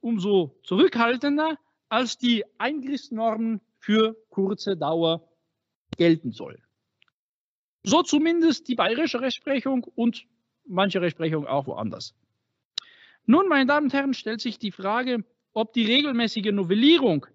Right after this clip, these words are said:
der Verordnung ein unschlagbares Argument für die Zurückhaltung der Kontrolle ist. Das glaube ich nicht und das will ich kurz erklären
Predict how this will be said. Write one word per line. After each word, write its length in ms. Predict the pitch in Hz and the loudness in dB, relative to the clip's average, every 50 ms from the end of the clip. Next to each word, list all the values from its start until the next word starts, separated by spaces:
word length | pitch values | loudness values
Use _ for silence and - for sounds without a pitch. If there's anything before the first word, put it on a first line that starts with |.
| - | -2
der 100 | - 185 | -2 0
Verordnung 580 | - - 190 - 208 208 208 208 240 262 262 - _ _ _ _ _ _ _ - | 0 0 -4 -2 -2 -2 0 2 2 2 0 -2 _ _ _ _ _ _ _ -2
ein 180 | 226 269 277 | -2 -2 0
unschlagbares 880 | 262 - 311 339 - - 202 196 196 - - 202 185 185 190 165 - - | 0 0 0 0 0 -4 -2 -2 -2 -2 -2 -4 -2 -2 -2 -4 -4 -4
Argument 640 | 165 170 151 - 185 170 160 170 190 202 - - _ _ _ _ - | -6 -6 -4 -2 0 2 2 4 2 0 -2 -4 _ _ _ _ -2
für 140 | - 214 | 0 2
die 120 | 185 214 196 | 2 2 0
Zurückhaltung 720 | - - 196 160 180 190 - - 190 180 175 - 180 165 | 2 0 0 2 0 -2 -2 0 0 0 2 2 0 2
der 160 | 151 180 160 | 2 0 0
Kontrolle 420 | - 175 165 151 165 175 185 170 123 | 2 2 0 2 4 4 4 4 2
ist. 400 | - _ - - - _ _ _ _ _ _ _ _ _ _ _ _ _ _ _ _ _ _ _ _ - - - _ _ _ - | -2 _ -20 -20 -20 _ _ _ _ _ _ _ _ _ _ _ _ _ _ _ _ _ _ _ _ -18 -18 -18 _ _ _ 0
Das 180 | 220 220 - | 0 0 2
glaube 320 | - 294 320 349 403 359 285 | 4 2 2 4 2 0 -2
ich 120 | - - | -2 0
nicht 400 | 262 254 339 370 - - - - | 0 2 2 0 -2 -8 -18 -16
und 300 | - 262 247 247 226 - | -10 -6 -6 -6 -4 -4
das 200 | 240 214 - - | -6 -6 -6 -2
will 340 | 226 285 311 320 294 - _ _ _ - | 2 4 4 4 2 0 _ _ _ -6
ich 180 | 240 196 - | -6 -6 -6
kurz 300 | - - 269 277 - - | 2 4 4 4 4 2
erklären 580 | - 202 202 - 214 226 254 269 302 339 320 - | -2 -4 -2 0 2 2 4 4 4 2 0 -2